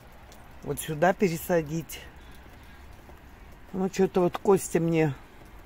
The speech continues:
сделал грядку. Надо было её вот прям на всю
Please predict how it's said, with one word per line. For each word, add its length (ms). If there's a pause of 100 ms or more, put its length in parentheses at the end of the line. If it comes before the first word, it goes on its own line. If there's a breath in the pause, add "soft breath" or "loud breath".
(800)
сделал 420
грядку. 520
Надо 260
было 220
её 240
вот 140
прям 300
на 140
всю 380